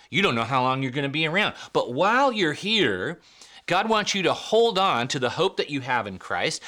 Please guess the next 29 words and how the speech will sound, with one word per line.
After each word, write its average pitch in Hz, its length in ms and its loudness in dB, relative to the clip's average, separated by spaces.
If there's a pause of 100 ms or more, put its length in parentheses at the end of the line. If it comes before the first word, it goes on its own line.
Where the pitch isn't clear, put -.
(180)
and 131 100 -4
he 151 100 0
wants 175 300 -2
you 247 60 -2
to 185 80 0
be 175 240 0
in 160 80 0
community 143 840 -2 (300)
with 127 240 0
other 214 220 4
believers, 127 680 -2 (140)
spurring 208 600 0
one 175 160 2
another 139 400 2
on 143 480 0 (480)
to 120 100 0
love 156 500 2
and 131 160 -4
good 135 180 -6
deeds. 139 560 -2 (520)
But 160 160 0
in 160 80 2
order 240 200 4
for 185 120 -2
those 208 240 2
two 190 140 0
things 156 260 0
to 151 80 -2
happen, 139 500 0